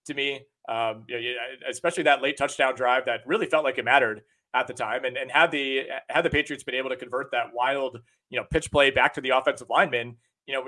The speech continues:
maybe we're talking about a game that ends up going into overtime. But I, I still come away encouraged with how Mac Jones specifically has played. Now,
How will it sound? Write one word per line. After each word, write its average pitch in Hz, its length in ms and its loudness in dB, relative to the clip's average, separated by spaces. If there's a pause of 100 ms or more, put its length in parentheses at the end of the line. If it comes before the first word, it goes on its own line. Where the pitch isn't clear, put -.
maybe 143 160 -2
we're 165 120 0
talking 170 240 0
about 151 160 4
a 151 40 -4
game 147 200 0
that 135 100 2
ends 139 160 -2
up 127 100 -6
going 143 220 -2
into 123 160 -4
overtime. 117 480 -4
But 123 100 -2
I, 139 280 -2
I - 20 -2
still 269 200 -4
come 226 160 0
away 190 180 2
encouraged 147 380 -2
with 127 100 -6
how 139 200 0
Mac 123 220 -2
Jones 131 240 -6
specifically 143 440 -8
has 117 100 -4
played. 117 380 -4
Now, 123 360 2